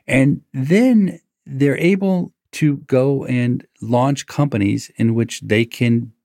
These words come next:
benefit potentially dramatically, financially, from the insights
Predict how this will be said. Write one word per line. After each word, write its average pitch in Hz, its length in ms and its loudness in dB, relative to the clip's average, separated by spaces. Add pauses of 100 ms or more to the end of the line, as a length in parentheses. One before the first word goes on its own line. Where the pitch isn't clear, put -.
benefit 135 580 0 (240)
potentially 131 640 -2 (460)
dramatically, 139 760 0 (140)
financially, 120 680 0 (280)
from 107 460 -2
the 110 180 -4
insights 113 560 -2